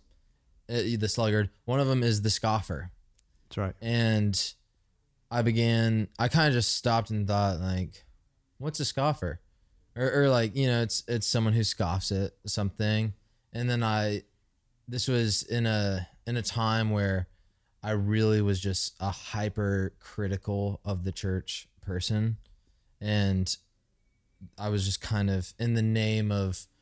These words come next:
Speaker 1: pursuing biblical truth or whatever,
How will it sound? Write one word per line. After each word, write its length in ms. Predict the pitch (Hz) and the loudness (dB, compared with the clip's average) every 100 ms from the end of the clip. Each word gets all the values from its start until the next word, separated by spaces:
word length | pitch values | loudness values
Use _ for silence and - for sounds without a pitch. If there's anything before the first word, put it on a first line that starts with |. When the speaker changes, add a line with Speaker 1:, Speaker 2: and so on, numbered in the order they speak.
| _ _ | _ _
Speaker 1:
pursuing 1000 | - 107 - - 113 107 101 98 95 95 - - _ _ _ _ _ _ 98 98 | -6 -4 -2 0 4 4 4 4 2 0 -4 -20 _ _ _ _ _ _ -16 -8
biblical 800 | 104 95 95 104 98 95 95 90 | -4 -4 -4 -2 0 2 0 -2
truth 340 | - 107 98 104 | -2 -2 0 0
or 100 | 98 | -2
whatever, 920 | 95 117 120 123 120 104 98 98 | -4 -4 0 2 2 2 2 0